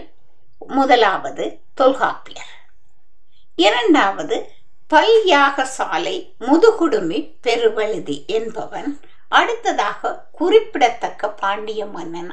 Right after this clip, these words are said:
ஆவான். இவன் குடுமி, அதாவது தண்டா ஈகை தகைமான் குடுமி, புறநானூறு ஆறாம் பாடல் என்றும், குடுமி கோமான், குடுமி கோமான் கண்டு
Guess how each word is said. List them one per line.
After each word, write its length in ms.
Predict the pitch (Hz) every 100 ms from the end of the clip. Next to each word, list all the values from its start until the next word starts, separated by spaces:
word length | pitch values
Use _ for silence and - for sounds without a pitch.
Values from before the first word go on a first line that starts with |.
| -
ஆவான். 400 | 202 180 160 - - - - - - - - - -
இவன் 400 | 285 269 240 190 339 - - - -
குடுமி, 560 | - 302 320 320 226 185 - -
அதாவது 580 | - 220 220 208 240 233 269
தண்டா 500 | - 214 214 247 277 311 320 - 247
ஈகை 420 | 247 254 254 302 - - - - - - - - - -
தகைமான் 800 | - 311 415 427 359 285 277 330 320
குடுமி, 500 | - 233 277 254 220 - -
புறநானூறு 840 | 247 240 240 220 220 208 208 147 -
ஆறாம் 440 | 233 208 214 180 147
பாடல் 420 | 185 - - - - - -
என்றும், 520 | 370 381 - 220 294 - - - -
குடுமி 440 | 427 466 539 453 262
கோமான், 680 | - 254 214 - 185 175 147 - - -
குடுமி 520 | - 240 254 285 277 320 -
கோமான் 680 | - 226 226 220 220 208 220
கண்டு 480 | - 220 185 208 -